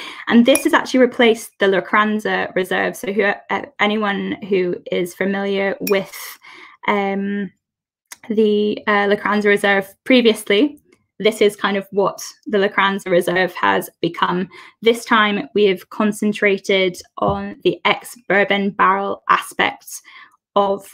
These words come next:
our whiskey. So this time it's a hundred percent bourbon barrel matured using fresh first fill bourbon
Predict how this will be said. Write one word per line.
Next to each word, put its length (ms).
our 280
whiskey. 460
So 140
this 180
time 220
it's 100
a 40
hundred 280
percent 380
bourbon 320
barrel 260
matured 540
using 420
fresh 460
first 400
fill 500
bourbon 580